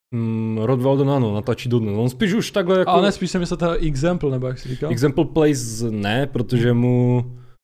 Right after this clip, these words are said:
Speaker 1: smazali channel.
Speaker 2: Jako, nedivím se, protože za začátku na YouTube vlastně šlo dělat cokoliv, že?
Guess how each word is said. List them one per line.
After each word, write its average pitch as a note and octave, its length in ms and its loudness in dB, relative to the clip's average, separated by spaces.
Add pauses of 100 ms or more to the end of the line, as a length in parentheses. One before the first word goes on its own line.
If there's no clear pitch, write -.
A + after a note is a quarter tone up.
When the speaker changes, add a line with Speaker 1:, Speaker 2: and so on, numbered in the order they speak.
(180)
Speaker 1:
smazali A2 540 0
channel. F2+ 200 -10 (280)
Speaker 2:
Jako, D#3+ 540 2
nedivím E3 320 -2
se, D3 120 -2
protože D3+ 420 0
za E3 80 -8
začátku D#3 380 0
na D3+ 80 0
YouTube D3+ 240 2
vlastně D3+ 460 -4 (180)
šlo D3+ 160 -4
dělat D3+ 200 0
cokoliv, C3+ 340 -4
že? B2 240 -8